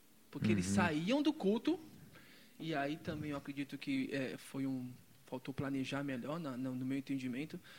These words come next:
Speaker 1: porque eles ficavam sem fazer nada no pós-culto.
Speaker 2: Tá.
Speaker 1: E esse sem fazer nada,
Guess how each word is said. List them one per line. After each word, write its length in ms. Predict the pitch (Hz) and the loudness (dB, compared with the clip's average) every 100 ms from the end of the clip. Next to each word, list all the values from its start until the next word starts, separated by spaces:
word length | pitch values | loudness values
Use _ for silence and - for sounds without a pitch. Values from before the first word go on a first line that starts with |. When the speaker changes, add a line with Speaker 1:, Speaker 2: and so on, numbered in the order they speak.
| - - | -20 -14
Speaker 1:
porque 220 | - 143 | -6 -2
eles 140 | 160 - | -2 -2
ficavam 440 | 160 170 160 165 | -2 0 0 -2
sem 140 | 170 180 | -4 -2
fazer 220 | 175 190 | 0 2
nada 360 | 185 156 135 123 - - | 2 2 -2 -8 -16 -10
no 140 | 147 | -8
pós-culto. 760 | 131 143 135 - 135 131 - - - - - - - | -4 0 0 -2 -4 -6 -8 -18 -20 -20 -20 -20 -8
Speaker 2:
Tá. 300 | - 87 80 - - - - - - | -2 -2 -2 -14 -20 -20 -20 -20 -4
Speaker 1:
E 100 | 143 | 0
esse 160 | 220 196 | 0 0
sem 160 | 214 | -2
fazer 360 | 202 196 175 170 | 0 0 2 2
nada, 480 | 139 196 220 147 | 2 2 2 0